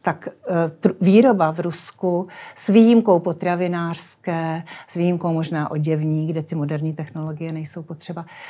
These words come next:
tak padá k nule. A údajně, eh, jo, z Ruska odešlo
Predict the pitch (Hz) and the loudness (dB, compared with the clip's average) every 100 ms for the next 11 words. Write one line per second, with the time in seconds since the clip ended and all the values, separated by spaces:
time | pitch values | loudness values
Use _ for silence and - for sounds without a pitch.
0 | - - - 196 - 190 185 175 170 170 | -20 -10 -6 -6 0 2 4 4 2 0
1 | 165 - - _ - 185 175 190 165 143 | -4 -12 -20 _ -2 2 4 4 4 0
2 | - - - _ 190 165 - 196 185 190 | -6 -20 -20 _ 2 2 2 4 4 6
3 | 220 269 262 262 254 285 - _ _ - | 6 6 4 2 0 -4 -10 _ _ -6
4 | 202 185 - 180 - - - 190 233 - | -2 -2 -2 -6 -6 -10 -2 2 2 2
5 | 214 185 202 - 214 196 190 - | 4 4 2 2 2 4 2 -4